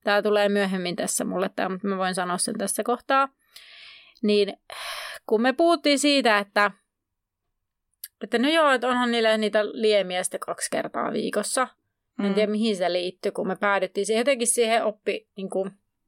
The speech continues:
Speaker 1: niiden aineiden palautuste-, tal-,
Speaker 2: Mm.
Speaker 1: palautukseen. Se liittyy jotenkin siihen.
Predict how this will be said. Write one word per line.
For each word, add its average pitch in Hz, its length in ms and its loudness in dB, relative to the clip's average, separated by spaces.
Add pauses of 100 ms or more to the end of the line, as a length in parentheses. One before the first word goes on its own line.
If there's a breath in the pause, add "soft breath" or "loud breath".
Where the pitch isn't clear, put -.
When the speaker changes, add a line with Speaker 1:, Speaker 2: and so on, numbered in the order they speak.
(640)
Speaker 1:
niiden 220 420 0 (400 loud breath)
aineiden 233 520 0
palautuste-, 202 880 0
tal-, 208 200 2
Speaker 2:
Mm. 190 80 -4
Speaker 1:
palautukseen. 220 680 0
Se 165 120 -4
liittyy 208 240 -2
jotenkin 196 220 -4
siihen. - 460 -6